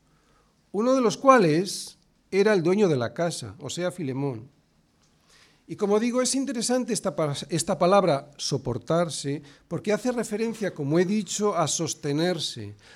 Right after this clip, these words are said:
a ayudar al de al lado a mantenerse en pie, a mantenerle erguido, a que se enderece. Así que Pablo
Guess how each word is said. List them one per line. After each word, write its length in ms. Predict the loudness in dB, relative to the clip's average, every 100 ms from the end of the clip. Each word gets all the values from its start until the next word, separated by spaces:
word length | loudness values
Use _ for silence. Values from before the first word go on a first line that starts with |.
| _
a 220 | -2 2 4
ayudar 480 | 4 4 6 6
al 180 | 6 6
de 140 | 4 2
al 160 | 2
lado 260 | 2 2 2
a 60 |
mantenerse 720 | 0 -2 -4 -4 -2 -4 -6 -6
en 140 | -6
pie, 400 | -2 0 0 -2 -10
a 120 | -4 -2
mantenerle 840 | 0 -2 -2 -2 -2 0 0 0
erguido, 760 | -2 -2 2 2 2 -2 -4 -12 _ -18
a 100 | -14
que 100 | -10
se 220 | -8 -6
enderece. 640 | -6 -4 -2 -4 -6 -14 -20 _ _ _ _ _ _ _ _ _ _ _ _ _ _ _ _ _ _ -14
Así 120 | -8 -4
que 100 | 2
Pablo 440 | 4 6 4 2